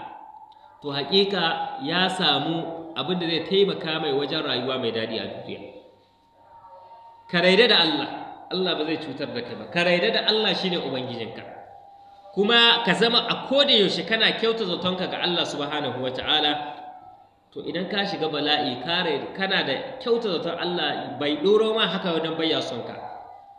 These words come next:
Kuma ka raida da cewa Allah yana tune da kai. Duk halin da kake ciki, wata rana Allah subhanahu wa ta'ala zai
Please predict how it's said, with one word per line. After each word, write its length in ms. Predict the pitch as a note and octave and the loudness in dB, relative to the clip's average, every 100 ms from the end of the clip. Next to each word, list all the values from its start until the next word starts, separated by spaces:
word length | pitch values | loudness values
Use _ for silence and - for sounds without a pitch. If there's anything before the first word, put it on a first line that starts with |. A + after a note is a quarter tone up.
| - | -14
Kuma 240 | - G#3 G3+ | -4 -4 0
ka 260 | A#3+ B3+ | 6 8
raida 240 | B3 A3 A3 | 8 6 4
da 100 | G3+ | 0
cewa 380 | G3+ G3 F#3 F3+ | 0 0 2 2
Allah 500 | G3 A3+ A3 G3+ D3+ | 0 0 2 4 4
yana 280 | G#3 A#3 F#3 | 2 2 0
tune 180 | F3+ A#3 | 0 0
da 120 | F#3+ | 0
kai. 440 | - C3 - - - | 0 -4 -6 -10 0
Duk 120 | D4 C4+ | 0 4
halin 240 | C4+ C4+ | 4 4
da 80 | G#3+ | 0
kake 240 | G#3 G#3 F#3 | -2 -2 -4
ciki, 500 | G3+ A3+ A#3 - - - - - | -2 -2 -2 -2 -12 -16 -18 -8
wata 240 | D#3 F#3+ | -6 -2
rana 260 | F3+ F3+ F3+ | 0 0 0
Allah 200 | G3+ F#3+ | -2 -4
subhanahu 480 | D#3 D3+ D3+ D#3 C#3 | -4 -6 -4 -4 -4
wa 80 | C#3 | -4
ta'ala 400 | C3 A2+ C3+ | -4 -4 -4
zai 100 | B2+ | -4